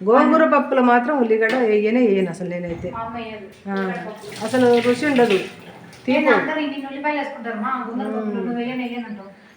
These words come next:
Speaker 1: వేయను నేను. ఉల్లిగడ్డ కూడా నేను రెండేండ్లు వాడలేదు.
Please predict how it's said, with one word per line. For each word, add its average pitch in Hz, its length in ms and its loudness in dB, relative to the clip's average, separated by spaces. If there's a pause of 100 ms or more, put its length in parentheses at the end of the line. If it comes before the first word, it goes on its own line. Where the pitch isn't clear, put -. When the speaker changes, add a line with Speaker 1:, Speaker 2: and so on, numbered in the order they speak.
Speaker 1:
వేయను 196 340 -4
నేను. 165 160 -12 (680)
ఉల్లిగడ్డ 294 380 4
కూడా 302 340 2
నేను 277 360 4 (360)
రెండేండ్లు 247 560 4
వాడలేదు. 226 680 2